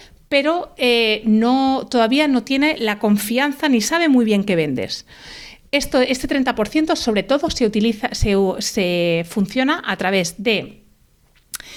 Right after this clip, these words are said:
eh, carruseles, como te decía, eh, también imágenes, eh, single image, imágenes solas, pero sobre todo en stories, ¿sí? Sobre todo en stories. Y aquí me interesa mucho,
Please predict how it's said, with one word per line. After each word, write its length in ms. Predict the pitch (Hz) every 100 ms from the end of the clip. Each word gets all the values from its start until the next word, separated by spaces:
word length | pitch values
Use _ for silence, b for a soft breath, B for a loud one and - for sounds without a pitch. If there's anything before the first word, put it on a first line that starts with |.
| B B -
eh, 500 | 208 196 208 208 151
carruseles, 760 | 147 170 170 226 370 - - - _ _
como 220 | 190 170
te 80 | 170
decía, 380 | 170 269 320 - - -
eh, 80 | 247
también 520 | 202 214 285 226 -
imágenes, 800 | 226 233 233 254 226 202 196 - 202
eh, 240 | 185 175
single 360 | - 247 190 190
image, 320 | 262 320 233
imágenes 440 | 202 185 220 185
solas, 440 | - 214 285 359 - B B B
pero 160 | - 254
sobre 240 | - 226
todo 320 | 214 262 359 -
en 140 | 214
stories, 720 | 196 - - 185 135 - - _ b b b b b
¿sí? 260 | - 320 349
Sobre 260 | - 208
todo 300 | 196 285 370 -
en 100 | 202
stories. 560 | 190 - 175 - - - B B B
Y 120 | - 247
aquí 300 | - 330 370
me 120 | 294
interesa 420 | 240 240 262 302
mucho, 540 | 254 254 262 330 339